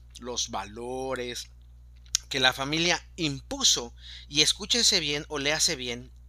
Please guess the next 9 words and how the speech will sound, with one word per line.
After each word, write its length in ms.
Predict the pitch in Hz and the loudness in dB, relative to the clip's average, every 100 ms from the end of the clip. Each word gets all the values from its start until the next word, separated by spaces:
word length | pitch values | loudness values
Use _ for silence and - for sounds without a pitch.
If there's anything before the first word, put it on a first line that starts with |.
| - | -2
impuso 840 | 196 170 156 - 247 240 - 123 - - - - | 2 2 0 -6 -4 0 0 -4 -14 -20 -18 -6
la 140 | 123 | -6
familia 360 | 131 120 123 113 | -4 -6 -6 -8
nuclear. 460 | 110 - 104 107 - - - - - - | -8 -10 -10 -14 -18 -20 -18 -14 -12 -6
Y 120 | 160 | 2
que 100 | 190 | 4
al 80 | 185 | 4
estar 260 | - 226 | 6 4
mal 260 | 220 180 | 6 4